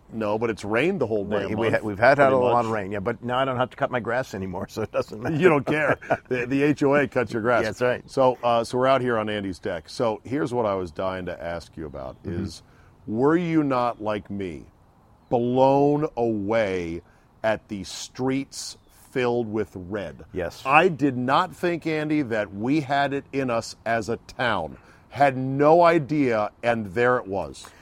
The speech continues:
Speaker 2: Yeah, that was, that was really something because, um,
Speaker 1: What
Speaker 2: you
Speaker 1: was that?
Speaker 2: I don't know how
Speaker 1: Where
Speaker 2: it
Speaker 1: do
Speaker 2: hap-
Speaker 1: those people come from?
Speaker 2: Well, I think some of 'em, you know, there's been a lot of movement of millennials to the city.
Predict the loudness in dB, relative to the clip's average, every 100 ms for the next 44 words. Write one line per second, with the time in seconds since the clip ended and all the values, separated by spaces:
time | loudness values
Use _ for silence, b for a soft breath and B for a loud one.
0 | b -2 0 2 6 6 8 6 4 -2
1 | 0 2 2 0 -4 -2 -2 -4 -6 -4
2 | -4 -4 -6 -6 -4 -4 -4 -4 2 2
3 | 2 -4 -6 4 4 6 4 4 2 -4
4 | -6 -8 -4 -2 2 6 6 6 6 8
5 | 10 10 8 8 8 6 4 -2 -4 -4
6 | -4 -2 -4 -2 6 10 12 10 6 2
7 | 2 4 2 2 2 6 6 4 0 -2
8 | 0 4 6 6 2 2 6 10 10 8
9 | 4 4 0 -2 -2 -2 0 0 0 -2
10 | -4 -8 -8 -6 -6 -6 -6 -8